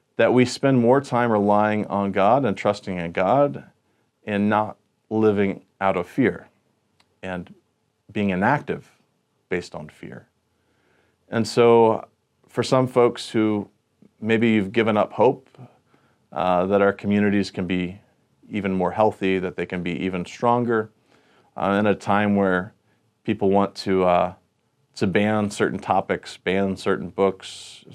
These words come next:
Let's just not talk about these issues. Talking about the issues are just gonna cause more problems.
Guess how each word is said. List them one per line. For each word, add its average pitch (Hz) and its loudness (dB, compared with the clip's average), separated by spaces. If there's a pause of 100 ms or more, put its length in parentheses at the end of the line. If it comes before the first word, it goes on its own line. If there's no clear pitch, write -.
Let's 101 -8
just 104 -8
not 98 -2
talk 95 -2
about 98 -2
these 87 -6
issues. 113 0
Talking 123 -6
about 107 -4
the 110 0
issues 101 -4
are 95 -6
just 95 -6
gonna 87 -6
cause 87 -4
more 85 -8
problems. 143 2